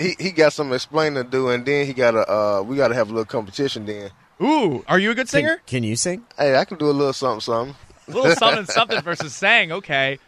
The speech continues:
Speaker 2: Well, if you could sing any song right now, what song would it be?
Speaker 1: Uh, that's hard. I, I, I can't put a finger on it. I, I just love good music. That's
Speaker 2: Okay.
Speaker 1: all.
Speaker 2: You know what? That's a good answer. That's a very good answer. Who's the strongest offensive lineman?
Speaker 1: Uh,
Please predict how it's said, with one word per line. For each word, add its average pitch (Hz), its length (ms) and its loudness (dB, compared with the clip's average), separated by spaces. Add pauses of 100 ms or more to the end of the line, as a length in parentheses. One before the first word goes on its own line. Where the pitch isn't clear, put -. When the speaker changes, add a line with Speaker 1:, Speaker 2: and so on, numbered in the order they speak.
(120)
Speaker 2:
Well, 190 340 4
if 208 180 -6
you 233 220 -6
could 226 160 -10
sing 208 260 -2
any 175 200 -4
song 139 480 -2
right 147 280 2
now, 131 300 -2 (100)
what 143 200 -4
song 127 220 -8
would 117 80 -10
it 104 100 -12
be? - 100 -20 (640)
Speaker 1:
Uh, 95 160 -10
that's 98 220 -12
hard. 113 420 0 (220)
I, 92 80 -12
I, 101 420 -2
I 113 40 0
can't 123 280 0
put 135 140 0
a 120 60 0
finger 135 380 -2
on 107 200 -2
it. - 100 -10
I, 101 220 2
I 113 100 2
just 123 200 -8
love 127 300 2
good 127 180 0
music. 127 360 -6 (300)
That's 107 180 -10
Speaker 2:
Okay. 117 100 2
Speaker 1:
all. 101 240 0 (100)
Speaker 2:
You 160 80 -4
know 175 60 4
what? 196 100 4
That's 196 160 0
a 175 40 -10
good 196 180 0
answer. 175 380 0
That's 151 160 -14
a 160 60 -8
very 170 320 0
good 156 180 -4
answer. 147 300 -4 (220)
Who's 294 160 -2
the 381 100 -4
strongest 214 480 0
offensive 131 440 -6
lineman? 113 280 -18 (1120)
Speaker 1:
Uh, 294 500 4